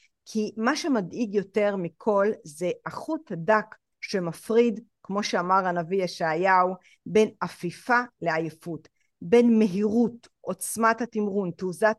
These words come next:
האש, לעייפות. ואיך שומרים שהחוט לא ייקרע? גם על זה נתן הנביא ישעיהו תשובה, הוא אמר שהמפתח באחדותנו, לא רק בתחושה של הנעים והכיף בינינו, אלא באמת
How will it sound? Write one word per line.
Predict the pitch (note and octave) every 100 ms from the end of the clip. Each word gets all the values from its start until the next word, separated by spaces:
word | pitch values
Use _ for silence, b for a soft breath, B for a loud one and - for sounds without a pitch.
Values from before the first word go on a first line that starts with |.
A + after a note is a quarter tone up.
| _ _ F3
האש, | - G#3+ C#4 - - _ _
לעייפות. | E3 D3 E3 D#3+ - D#3 - _ _ _ _ _ _ _ _ _ E3+
ואיך | G#3 A3+ A3 - E4 -
שומרים | C#4 B3+ E4+ D#4
שהחוט | - A#3 A#3 D4+ D4
לא | C#4+
ייקרע? | D4 D4+ B3+ B3+ B3+ _ _ _ _ _ -
גם | C#4+ D4+
על | C#4
זה | B3+ D#4
נתן | D4+ D4 B3+ G#3+
הנביא | G#3+ G#3 G#3+ B3
ישעיהו | B3 A3+ G3+ G#3+ G#3+
תשובה, | A3 - G3 D#3+ F#3
הוא | E3 E3+
אמר | F#3 B3 B3+
שהמפתח | - F3 E3 D#3+ - - C#4 C#4+ D4+ - - _ _ -
באחדותנו, | E3 D#3+ E3 E3 - G3 E3+ C3 C3+ _ -
לא | E4
רק | F4 A#3
בתחושה | A#3 - G3+ G#3
של | G#3 F#3
הנעים | F3+ F3+ G#3+ A3 G3
והכיף | E3+ E3 G#3+ -
בינינו, | E3 F3+ G3+ G3+ F3+ b b _ F3+
אלא | F#3+ F3
באמת | E3+ E3 G#3 B3+ C4